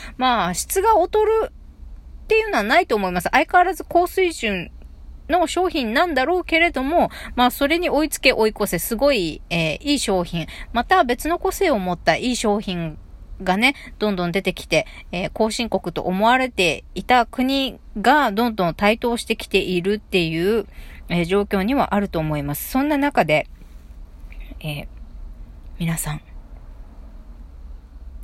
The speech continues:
セミリタイヤを考えて、今から、まあ、仕事作りなりね、自分のライフプラン、ライフスタイルをどう作っていくかっ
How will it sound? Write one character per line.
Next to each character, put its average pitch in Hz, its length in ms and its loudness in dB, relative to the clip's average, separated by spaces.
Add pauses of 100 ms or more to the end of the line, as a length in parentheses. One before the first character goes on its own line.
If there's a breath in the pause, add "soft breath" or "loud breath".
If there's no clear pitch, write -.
セ - 200 -4
ミ 185 160 -4
リ 185 80 -6
タ - 160 -2
イ 185 140 -2
ヤ 139 100 -2
を 127 60 -10
考 180 260 -4 (120)
え 165 100 -2
て、 - 280 -4 (800)
今 170 220 -2
か - 120 -6
ら、 180 200 0 (540 soft breath)
ま 170 80 -4
あ、 160 40 -4
仕 - 160 -6
事 175 260 -4
作 202 280 -2
り 170 100 -2
な 151 140 -4
り 147 80 -6
ね、 190 160 0
自 180 160 -2
分 185 240 -2
の 175 320 2 (400 loud breath)
ラ 185 140 4
イ 185 40 0
フ 180 140 -2
プ 233 160 2
ラ 180 220 4
ン、 143 80 -8
ラ 185 140 4
イ 185 40 -2
フ 190 160 -4
ス - 100 -8
タ 254 140 4
イ 226 60 2
ル 185 80 0
を 170 40 0
ど 220 160 2
う 208 80 -2
作 - 200 -4
っ - 20 2
て - 160 4
い 165 80 0
く - 100 -16
か 165 120 -2
っ - 60 -6